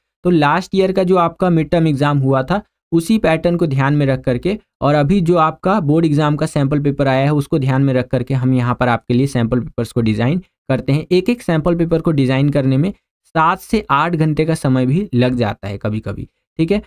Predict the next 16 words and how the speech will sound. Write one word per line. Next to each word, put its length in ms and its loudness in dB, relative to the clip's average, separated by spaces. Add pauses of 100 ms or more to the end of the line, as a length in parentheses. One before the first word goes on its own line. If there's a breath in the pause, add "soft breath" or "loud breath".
(160 soft breath)
उसके 280 0
बाद 220 2
वीडियो 340 2
बनाने 340 2
का 120 -2
टाइम 340 0
अलग 220 2
जोड़ 220 2
लीजिए, 280 2
फिर 200 0
उसको 280 0
एडिट 280 0
करना 420 0
and 220 0
upload 280 0
करना, 340 0